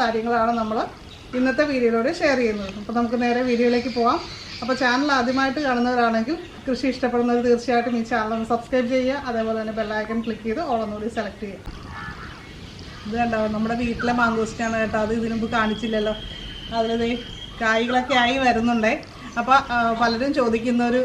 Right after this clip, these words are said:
ചോദ്യമാണ് നമ്മൾ ഈ സമയത്ത് വളം കൊടുക്കണോ എന്നുള്ളത്. ഒരിക്കലും നമ്മൾ കായ്ച്ച സമയത്ത് കൊണ്ടുവന്ന് അടിവളം ഇടേണ്ട കാര്യം ശരിക്കും പറഞ്ഞാൽ ഇല്ല. ഇതിനെ ഈ സമയത്ത് നമ്മൾ വളർത്തുകയല്ലല്ലോ ചെയ്യുന്നത്. അപ്പോൾ അത്, ആ, എല്ലാവരും ഒന്ന് മനസ്സിലാക്കുക. ഈ സമയത്തല്ല ശരിക്കും അറ്റ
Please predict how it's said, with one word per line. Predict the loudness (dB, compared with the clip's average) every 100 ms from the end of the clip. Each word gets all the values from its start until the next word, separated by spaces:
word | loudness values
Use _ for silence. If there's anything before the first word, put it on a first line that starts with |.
| 0 0
ചോദ്യമാണ് | 0 4 4 4 2 0
നമ്മൾ | 0 0
ഈ | 2 2
സമയത്ത് | 2 2 0 2 4
വളം | 4 2
കൊടുക്കണോ | 2 2 0 2
എന്നുള്ളത്. | 2 4 4 4
ഒരിക്കലും | 0 2 2 4
നമ്മൾ | 4 4 2 0 2
കായ്ച്ച | 4 4 2 0 2
സമയത്ത് | 2 0 0
കൊണ്ടുവന്ന് | 2 2 2 2 2 2
അടിവളം | 4 6 6 4
ഇടേണ്ട | 4 4 4
കാര്യം | 4 4 2 0
ശരിക്കും | -2 0 0
പറഞ്ഞാൽ | 2 0 0
ഇല്ല. | 0 -2 -6 -10 -10 -8 0
ഇതിനെ | 4 6
ഈ | 6 4
സമയത്ത് | 2 4 4
നമ്മൾ | 4 4 4
വളർത്തുകയല്ലല്ലോ | 4 2 2 4 4 4 2 2 2
ചെയ്യുന്നത്. | 2 4 2 -2
അപ്പോൾ | -2 0 0
അത്, | 0 -2 0
ആ, | 2 2
എല്ലാവരും | 2 2 2
ഒന്ന് | 0
മനസ്സിലാക്കുക. | 0 -2 0 0 0 -2 -2
ഈ | -2
സമയത്തല്ല | 0 2 0 2 2 2
ശരിക്കും | 0 -2 -2 -6 -12 -18 -18 -8 -6
അറ്റ | -4